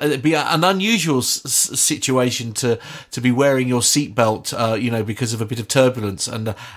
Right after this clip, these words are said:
actually, you en-, you suddenly you're hanging upside down. Um, I mean, it's, uh, could that possibly be one of the reasons that, you know, obviously everybody was wearing their seatbelt at the time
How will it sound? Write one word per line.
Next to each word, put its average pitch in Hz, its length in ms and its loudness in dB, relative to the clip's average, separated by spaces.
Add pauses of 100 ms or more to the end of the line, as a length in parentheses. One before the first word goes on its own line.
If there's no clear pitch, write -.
actually, 113 380 -4
you 117 180 -2
en-, 117 220 -2
you 123 100 -6
suddenly 113 400 -4
you're 113 140 -2
hanging 117 300 -6
upside 110 420 -4
down. 110 460 -2 (440)
Um, 113 600 0 (140)
I 120 100 0
mean, 123 260 0
it's, - 520 -2
uh, 123 260 4 (960)
could 175 240 0
that - 420 -2
possibly 165 480 0
be 160 160 -2
one 160 180 2
of 160 60 0
the 160 100 0
reasons 151 520 0
that, 147 220 2
you 151 120 -2
know, 139 80 4
obviously 135 240 2
everybody 139 280 2
was 123 100 0
wearing 131 200 4
their 127 120 0
seatbelt 131 460 0
at 139 60 -12
the 127 60 -10
time 127 340 -2